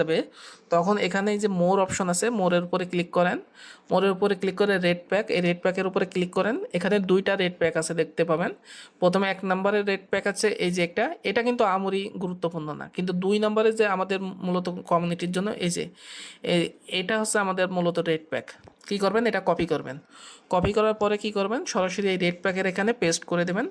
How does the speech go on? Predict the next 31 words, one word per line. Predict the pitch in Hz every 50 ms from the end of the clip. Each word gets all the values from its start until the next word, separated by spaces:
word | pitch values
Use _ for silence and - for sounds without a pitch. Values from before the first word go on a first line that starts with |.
| -
পেস্ট | - 175 175 - - -
করে | 196 196 190
দেওয়ার | 196 196 190 180 185
পরে | 202 202
এখানে | 202 196 208 214 220 220 -
ক্লেমের | 196 190 190 202 202 202 202
উপরে | 208 214 214 208 -
ক্লিক | 208 202 202 - -
করলে | 214 240 254 - -
ইনস্ট্যান্ট | 220 214 220 220 214 214 - - 226 226 220
আপনি | 214 - 233 233 - -
চার | 180 180 180 180 180
ডলার | 180 180 180 180 180 -
থেকে | 208 - 202 240 349 392 - - - - - - - - - - - - -
ছয় | - 185 170 175
ডলার, | 175 175 185 202
সাত | 202 - - 175 180
ডলার | 180 170 170 175 170 -
পেয়ে | 160 160 160
যাবেন | 156 156 156 -
ইনস্ট্যান্ট | - - 226 220 208 208 - - 156 143 139 165 -
প্রতিটা | - - - 170 175 170
অ্যাকাউন্টে। | 165 160 - 160 160 156 - 151 151 - - _ _ _ _ _ - - - - - - - - -
তো | 190
এখানে | 180 185 196 208 214 226 233
দেখেন | 220 233 247
কন্ডিশন | 233 214 196 196 202 196 226 214 214
বলে | 202 196 202 196
দিয়েছে, | 196 202 190 190 233 226
আমি | 226 208 196 190 196
যেহেতু | 190 190 180 185 185 185